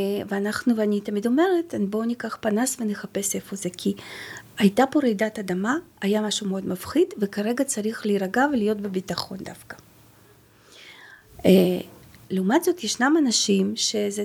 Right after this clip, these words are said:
זה מביא להם, אה, אה, בגלל הפחד הישרדותי, הרצון בלהיאחז בחיים.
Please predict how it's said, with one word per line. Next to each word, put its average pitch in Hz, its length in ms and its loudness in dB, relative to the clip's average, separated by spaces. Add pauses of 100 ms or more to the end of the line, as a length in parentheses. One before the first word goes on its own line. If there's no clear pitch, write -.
(120)
זה 233 640 0
מביא 220 360 0
להם, 208 540 -4 (120)
אה, 214 40 -6 (840)
אה, 202 40 2 (380)
בגלל 185 440 2 (100)
הפחד 214 340 -6
הישרדותי, 208 800 -2 (500)
הרצון 214 540 4
בלהיאחז 240 720 2
בחיים. 247 640 0